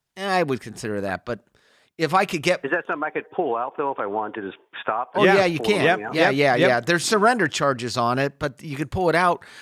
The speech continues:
Speaker 1: But the reality is, um, just play.
Speaker 3: I mean, I would, if I was gonna look at buying more, I would probably, in your situation, I'd use a co-, a product like that as
Speaker 1: I would
Speaker 3: opposed
Speaker 1: too.
Speaker 3: to a traditional long-term care.
Speaker 1: I, I certainly would too. Or just play this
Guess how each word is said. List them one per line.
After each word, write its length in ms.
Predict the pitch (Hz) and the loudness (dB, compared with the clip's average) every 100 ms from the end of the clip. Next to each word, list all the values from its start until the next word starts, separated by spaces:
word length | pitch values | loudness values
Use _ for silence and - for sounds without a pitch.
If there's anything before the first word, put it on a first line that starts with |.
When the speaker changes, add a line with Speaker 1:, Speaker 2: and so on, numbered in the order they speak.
| - | 0
Speaker 1:
But 240 | 107 - - _ _ | 2 2 -2 _ _
the 100 | 185 | -2
reality 540 | 226 233 233 214 175 165 | 0 2 4 4 4 4
is, 260 | 160 - - _ _ - | 2 -2 -12 _ _ -4
um, 260 | 156 156 151 | -2 -2 -2
just 280 | - 226 - _ - | -2 -2 -2 _ -8
play. 500 | - 180 185 180 180 _ _ 143 | 0 2 2 2 -4 _ _ -4
Speaker 3:
I 40 | |
mean, 100 | 185 226 | 2 4
I 40 | |
would, 100 | 233 240 | 4 4
if 100 | 208 | 4
I 80 | 262 | 4
was 100 | 262 | 2
gonna 160 | 190 185 | 4 4
look 240 | 180 202 | 4 4
at 80 | 147 | 2
buying 260 | 147 151 143 | 2 2 2
more, 280 | 143 165 - | 2 2 2
I 80 | 139 | 0
would 260 | 127 113 - | 0 -6 -10
probably, 460 | - 165 156 131 131 | -2 2 2 2 0
in 200 | - 139 | 0 0
your 120 | 160 | 2
situation, 520 | 190 160 147 135 135 - | 2 0 0 -2 -4 -4
I'd 200 | 127 123 | -2 0
use 220 | 131 110 - | 0 -2 -6
a 40 | - | -14
co-, 160 | - - | -12 -12
a 80 | 131 | -14
product 400 | - - 123 113 | -4 0 0 -2
like 180 | 101 - | -6 -4
that 260 | 104 98 - | -2 -2 0
as 80 | |
Speaker 1:
I 80 | 147 | -2
would 120 | 147 139 | 2 0
Speaker 3:
opposed 120 | 113 | 2
Speaker 1:
too. 160 | 131 101 | 0 -2
Speaker 3:
to 20 | - - | -6 -10
a 60 | 123 | -4
traditional 420 | 131 120 110 98 | -4 -4 -8 -10
long-term 340 | 95 - 87 | -12 -12 -14
care. 160 | 85 135 | -8 -4
Speaker 1:
I, 80 | 127 | 0
I 20 | |
certainly 380 | 135 - 139 131 | 0 -2 -6 -4
would 140 | 117 110 | -6 -6
too. 180 | 117 98 - | -6 -8 0
Or 120 | 180 | 2
just 200 | 160 185 | 2 0
play 180 | - 185 | 0 0
this 320 | 156 151 - | 2 2 0